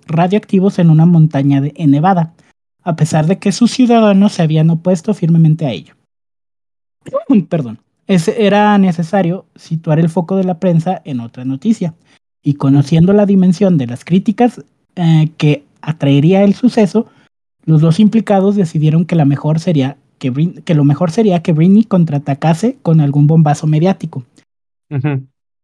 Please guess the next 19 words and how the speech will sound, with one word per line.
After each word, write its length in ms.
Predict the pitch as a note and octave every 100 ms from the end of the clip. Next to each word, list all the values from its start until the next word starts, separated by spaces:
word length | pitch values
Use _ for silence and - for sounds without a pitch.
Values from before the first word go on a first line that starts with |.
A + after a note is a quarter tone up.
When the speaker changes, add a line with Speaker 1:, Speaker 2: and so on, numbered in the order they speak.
| _ _
Speaker 1:
Sin 220 | - E3+
perder 320 | E3 D#3+ F3+
un 100 | A3
segundo, 400 | A#3 B3+ G#3 F3+
la 140 | F3+ E3
cantante 540 | D#3+ D3+ E3 F3 G3+
se 140 | G#3 G#3+
reunió 360 | E3+ E3 E3
con 260 | E3 G3 E3+
sus 360 | - B3 A#3 -
representantes 760 | G#3+ G#3 A3+ A#3 G#3 F#3+ A3
para 240 | - G3 E3+
defi-, 340 | D#3 E3 E3
decidir 720 | - D3+ D#3 D#3 C#3 A3 A#3+ - _ _ _ _ _ _ _ _ _ _ _
la 200 | D#3 D3+
fecha 380 | D3 E3 D#3+ G3
en 140 | F#3 E3
la 140 | D3+
que 300 | - C#3 C#3